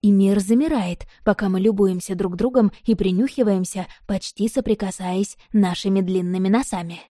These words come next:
«Марин, ты любишь науку больше меня»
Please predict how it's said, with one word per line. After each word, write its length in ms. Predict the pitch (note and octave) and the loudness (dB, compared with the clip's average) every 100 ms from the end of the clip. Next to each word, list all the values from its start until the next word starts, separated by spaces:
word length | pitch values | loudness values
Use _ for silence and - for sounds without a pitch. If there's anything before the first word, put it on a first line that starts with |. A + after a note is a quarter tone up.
| _ _ _ _ _ _ _ _ - | _ _ _ _ _ _ _ _ 0
«Марин, 600 | G#3+ G#3+ G#3+ G#3 F#3 E3+ _ | 4 6 6 4 2 -2 _
ты 160 | - A3+ | 0 2
любишь 360 | G3 F#3+ G3 - | 2 2 0 0
науку 480 | G3 G3+ D4 - | 0 2 0 0
больше 380 | F3 G3+ A3 D4+ | 4 4 2 -2
меня» 400 | D#4+ D4 F3 E3 | -2 -2 -2 -6